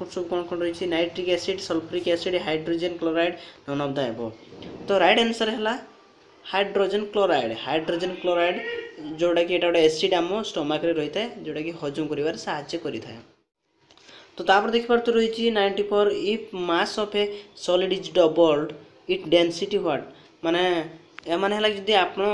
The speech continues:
ଗୋଟେ ବଡ଼ିର ମାସ୍କୁ ବଢ଼େଇ ଦେବେ କିମ୍ବା ଗୋଟେ ସଲିଡ୍ର ମାସ୍କୁ ବଢ଼େଇ ଦେଲେ, ଆଉ ଯେଉଁଟାକି ଡବଲ୍ କରିଦେବେ, ତ ତାର ଡେନ୍ସିଟିଟା କ'ଣ ହବ? ତ ତା, ତା ସାନ୍ଦ୍ରତା କ'ଣ ହବ? ଅ, ଚାରିଟା ଅପସନ୍ ଅଛି ଦେଖନ୍ତୁ ଆପଣମାନଙ୍କ ପାଇଁ, becomes ଟୁ ଟାଇମ୍ସ,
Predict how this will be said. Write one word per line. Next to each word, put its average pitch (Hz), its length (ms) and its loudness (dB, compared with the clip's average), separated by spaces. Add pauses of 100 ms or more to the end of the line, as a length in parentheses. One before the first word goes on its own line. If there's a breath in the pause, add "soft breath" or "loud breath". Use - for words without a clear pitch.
ଗୋଟେ 175 300 2 (580)
ବଡ଼ିର 175 600 4
ମାସ୍କୁ 170 580 2
ବଢ଼େଇ 160 400 2
ଦେବେ 139 360 2
କିମ୍ବା 160 260 0
ଗୋଟେ 165 180 0
ସଲିଡ୍ର 165 520 2
ମାସ୍କୁ 160 400 0
ବଢ଼େଇ 156 300 4
ଦେଲେ, 135 240 0 (540 loud breath)
ଆଉ 135 120 -4
ଯେଉଁଟାକି 165 280 2
ଡବଲ୍ 165 380 6
କରିଦେବେ, 147 420 4 (200)
ତ - 80 -2
ତାର 208 240 2
ଡେନ୍ସିଟିଟା 202 720 0
କ'ଣ 196 220 0
ହବ? 127 240 -4
ତ 127 100 -14
ତା, 165 140 -8 (140)
ତା 175 100 -4
ସାନ୍ଦ୍ରତା 175 480 -2
କ'ଣ 165 220 -4
ହବ? 123 180 -10 (640 loud breath)
ଅ, 104 160 -6
ଚାରିଟା 196 240 2
ଅପସନ୍ 196 280 2
ଅଛି 202 120 -2
ଦେଖନ୍ତୁ 196 280 0
ଆପଣମାନଙ୍କ 185 380 0
ପାଇଁ, 185 180 -2
becomes 180 420 -2 (440)
ଟୁ 196 160 4
ଟାଇମ୍ସ, 190 480 2